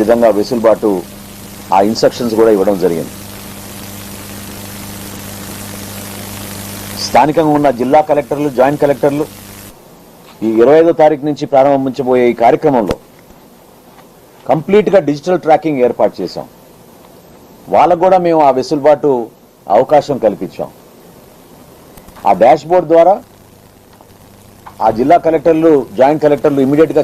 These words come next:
చెకప్ చేసుకుని, వాళ్ళ జిల్లాకు సంబంధించిన అనేక మండలాల్లో ఏ విధంగా ఈ పంపిణీ జరుగుతుందో దానిపైన కూడా వారు ఎప్పటికప్పుడు సమీక్షించుకోవచ్చు. ఎవరైతే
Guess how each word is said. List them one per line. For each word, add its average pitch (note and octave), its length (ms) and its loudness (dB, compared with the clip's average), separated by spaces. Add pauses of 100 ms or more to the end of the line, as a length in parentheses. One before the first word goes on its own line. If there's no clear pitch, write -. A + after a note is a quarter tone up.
చెకప్ C#3 320 0
చేసుకుని, D3 400 -4 (840)
వాళ్ళ B2+ 140 4 (100)
జిల్లాకు F3 320 4
సంబంధించిన D#3 420 0 (140)
అనేక D#3 200 2 (140)
మండలాల్లో D3 480 4 (640)
ఏ C#3 100 2
విధంగా D3+ 320 2
ఈ - 20 -4 (100)
పంపిణీ C3 340 0
జరుగుతుందో B2+ 480 2 (560)
దానిపైన C3 420 2
కూడా B2+ 140 4
వారు A2+ 200 2
ఎప్పటికప్పుడు A2 480 -4
సమీక్షించుకోవచ్చు. F#2+ 720 -8 (2500)
ఎవరైతే F#3+ 300 4